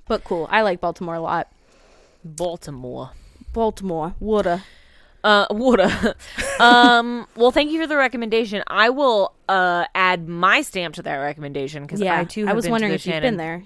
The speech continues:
Speaker 2: I have, and it's lovely, and I would
Speaker 1: It is.
Speaker 2: concur that it, anyone, if
Speaker 1: Go
Speaker 2: you
Speaker 1: get
Speaker 2: haven't,
Speaker 1: your stamp.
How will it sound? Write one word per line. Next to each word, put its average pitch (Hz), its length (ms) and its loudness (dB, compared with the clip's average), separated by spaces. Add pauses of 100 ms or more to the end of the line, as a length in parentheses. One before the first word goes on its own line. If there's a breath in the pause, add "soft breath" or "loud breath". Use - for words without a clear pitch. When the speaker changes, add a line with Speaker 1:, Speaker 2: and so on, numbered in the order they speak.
(140)
Speaker 2:
I 180 120 2
have, 190 340 -4
and 151 160 -4
it's 151 160 -10
lovely, 151 360 -2
and 139 120 -8
I 139 100 -6
would 147 220 -4
Speaker 1:
It 190 100 -12
is. 170 380 -16
Speaker 2:
concur 196 880 -2
that 175 180 -6
it, 175 220 -8
anyone, 185 580 -4
if 180 100 -12
Speaker 1:
Go 254 100 4
Speaker 2:
you 254 40 0
Speaker 1:
get 285 60 -2
Speaker 2:
haven't, 285 160 2
Speaker 1:
your 285 80 -2
stamp. 196 480 -2